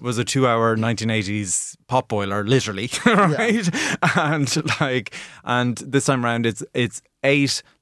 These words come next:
Speaker 1: long hours, I would say. I mean, the, the, the episodes are repetitive. I mean, by the time we got to the third one and we're seeing it all again from Alex's perspective,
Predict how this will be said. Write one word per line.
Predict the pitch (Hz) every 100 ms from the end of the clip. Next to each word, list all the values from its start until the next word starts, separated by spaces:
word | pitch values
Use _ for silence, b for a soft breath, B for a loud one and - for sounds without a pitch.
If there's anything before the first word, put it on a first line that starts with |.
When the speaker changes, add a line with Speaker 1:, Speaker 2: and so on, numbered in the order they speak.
| -
Speaker 1:
long | 139 185 165 127 113 110
hours, | 104 101 98 90 87
I | 98
would | 90 87
say. | 104 101
I |
mean, | 110 113
the, | 120
the, | 117 127 123
the | 127 123
episodes | 131 135 135 120
are | 117 110 107 101 b b b b
repetitive. | 104 127 139 131 135 131 117
I | 117
mean, | 117
by | 110 113
the |
time | 113 143
we | 156
got | 139 127
to | 110
the | 110
third | 104 113 110
one | 110 110
and | 104
we're | 101
seeing | 101 123 113
it | 107
all | 107 107 107
again | 101 104 101
from | 98
Alex's | 98 101 101 104 90
perspective, | - - 104 - 101